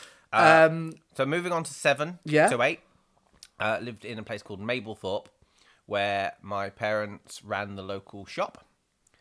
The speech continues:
Speaker 1: and my
Speaker 2: well,
Speaker 1: dad
Speaker 2: like, kind of corner shops, I
Speaker 1: Yeah,
Speaker 2: think.
Speaker 1: uh, and my dad was the postmaster.
Speaker 2: Cool.
Speaker 1: And I think my coolest thing there is, right, this was the eighties, and my dad had a very specific job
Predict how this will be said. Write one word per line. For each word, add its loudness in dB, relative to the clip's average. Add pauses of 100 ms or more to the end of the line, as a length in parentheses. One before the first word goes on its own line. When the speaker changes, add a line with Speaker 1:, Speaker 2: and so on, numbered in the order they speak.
(160)
Speaker 1:
and -6
my -8
Speaker 2:
well, 0
Speaker 1:
dad 6
Speaker 2:
like, 0
kind -4
of -8
corner -4
shops, -14
I -2
Speaker 1:
Yeah, 2
Speaker 2:
think. -10 (100)
Speaker 1:
uh, -2
and -6
my -4
dad -4
was -10
the -6 (100)
postmaster. -8 (640)
Speaker 2:
Cool. -14 (200)
Speaker 1:
And -6
I -6
think -12
my -4
coolest -10
thing -8 (220)
there -2 (180)
is, -6
right, -2
this -10
was 0
the 0
eighties, -4 (120)
and -6 (300)
my -2
dad 0
had -2
a -6
very -4
specific -12
job -2